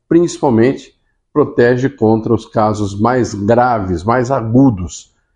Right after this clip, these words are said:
do desenvolvimento desta terrível doença,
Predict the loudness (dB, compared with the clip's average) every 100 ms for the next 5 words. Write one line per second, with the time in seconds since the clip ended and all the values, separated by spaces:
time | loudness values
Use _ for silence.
0 | _ _ -4 -2 0 2 4 4 4 4
1 | 2 0 0 0 0 -4 -4 -2 2 4
2 | 6 4 4 2 2 0 -2